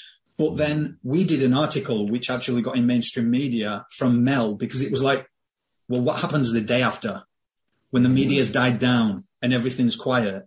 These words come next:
Speaker 1: Then who's having the conversations?" So i-, is that something that you notice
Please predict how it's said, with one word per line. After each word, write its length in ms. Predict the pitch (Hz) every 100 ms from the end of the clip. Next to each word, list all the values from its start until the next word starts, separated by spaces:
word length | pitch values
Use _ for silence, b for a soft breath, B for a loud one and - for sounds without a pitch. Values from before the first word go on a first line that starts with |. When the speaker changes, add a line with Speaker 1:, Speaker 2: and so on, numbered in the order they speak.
| -
Speaker 1:
Then 240 | 104 139
who's 260 | 120 123 110
having 240 | 107 101
the 60 | 104
conversations?" 1000 | - 107 101 - 104 - 101 95 98 - b b b b b b _ _
So 580 | - 139 147 151 151 - _ _ _ _ -
i-, 140 | -
is 140 | 165 135
that 160 | 151
something 340 | - 170 156 139
that 120 | 139
you 120 | 135 131
notice 420 | 131 135 -